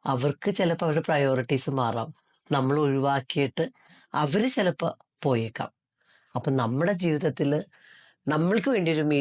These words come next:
time ഉണ്ടാക്കാനും നമ്മുടെ ലൈഫിൻ്റെ ഹൺഡ്രഡ് പെർസെന്റ് ഉത്തരവാദിത്വം എടുക്കാനും ഒക്കെ നമ്മൾ റെഡി ആയില്ലേലുണ്ടല്ലോ, ചിലപ്പോൾ നിങ്ങളുടെ ജീവിതം തന്നെ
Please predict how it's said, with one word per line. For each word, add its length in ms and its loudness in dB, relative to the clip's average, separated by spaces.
time 260 2
ഉണ്ടാക്കാനും 520 0
നമ്മുടെ 460 2
ലൈഫിൻ്റെ 480 0
ഹൺഡ്രഡ് 640 0
പെർസെന്റ് 320 0
ഉത്തരവാദിത്വം 440 0
എടുക്കാനും 380 -2
ഒക്കെ 180 -8
നമ്മൾ 160 0
റെഡി 280 2
ആയില്ലേലുണ്ടല്ലോ, 680 -2
ചിലപ്പോൾ 500 0
നിങ്ങളുടെ 260 0
ജീവിതം 520 0
തന്നെ 220 -4